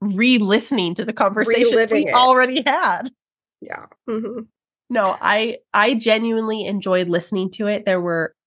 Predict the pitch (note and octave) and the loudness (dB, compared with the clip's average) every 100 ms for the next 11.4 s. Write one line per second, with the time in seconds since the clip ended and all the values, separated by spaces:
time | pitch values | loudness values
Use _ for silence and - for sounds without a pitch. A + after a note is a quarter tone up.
0 | _ G#3 A#3 A#3+ A3+ G#3+ G#3+ F#3+ F#3+ F3+ | _ -4 0 0 0 0 0 0 2 2
1 | F#3 F3 E3+ E3 D#3+ D#3+ D#3+ D#3 - D3+ | 2 2 0 2 2 2 0 -2 -2 -4
2 | D3 D3 - _ _ _ _ _ - - | -4 -8 -18 _ _ _ _ _ -8 0
3 | D#3+ F#3 F#3 F3+ E3+ E3+ - - - F#3 | 2 2 2 2 2 0 -4 -6 -8 -12
4 | - D#3 - F3+ F3 D#3+ F3 D3 D#3 D3+ | 0 0 2 -2 -2 -4 -4 -4 -2 -2
5 | D#3+ C#3+ C#3 C#3+ - D3 C3 B2 C3 C3+ | -2 -2 -4 -6 -8 -8 -8 -4 -4 -4
6 | - C#3+ E3+ F#3 D#3 B2 - - D#3+ B3+ | -6 -6 -6 -8 -6 -6 -6 -6 -6 0
7 | C4 F3+ F#3+ G3 - D#3+ D3+ G3 G3+ A#3 | 0 0 -2 -2 0 -2 -2 -4 -2 0
8 | G#3 A#3 A#3+ A#3 _ _ _ _ F#3+ - | 0 0 -2 -6 _ _ _ _ 2 2
9 | F3+ F3+ F3+ - G#3+ G#3 F3 F#3 F#3 - | 2 2 0 -2 -2 0 -2 -4 -6 0
10 | E3 D#3+ D#3+ - D#3 D#3 D3+ G2 D3 - | 2 0 -2 -4 -4 -4 -6 -6 -10 -6
11 | C3+ - C3 B2+ | -6 -6 -8 -8